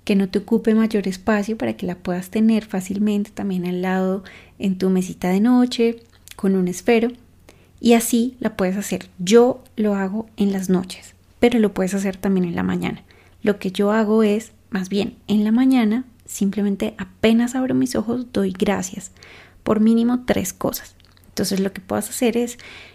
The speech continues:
en la mañana abres tus ojos, dar las gra-, das las gracias por haberte acostado bajo un techo, por haberte amanecido bajo unas cobijas calienticas, deliciosas,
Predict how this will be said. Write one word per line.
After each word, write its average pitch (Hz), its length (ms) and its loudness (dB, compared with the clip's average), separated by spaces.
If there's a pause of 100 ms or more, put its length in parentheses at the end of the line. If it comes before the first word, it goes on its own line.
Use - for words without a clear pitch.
(140)
en 208 100 0
la 208 80 0
mañana 202 320 2
abres 185 260 -4
tus - 240 -4
ojos, 247 480 0
dar 180 220 -4
las 185 220 -8
gra-, 196 360 0
das 190 240 0
las 190 220 -6
gracias 202 600 0 (360)
por 196 240 -2 (220)
haberte 196 560 -2 (280)
acostado 202 880 0 (240)
bajo 196 360 0
un 190 160 0
techo, 196 600 0 (220)
por 202 160 0
haberte 190 500 -2
amanecido 202 960 2 (320)
bajo 208 300 2
unas 190 240 0
cobijas 196 480 -2
calienticas, 202 840 0
deliciosas, 196 800 -2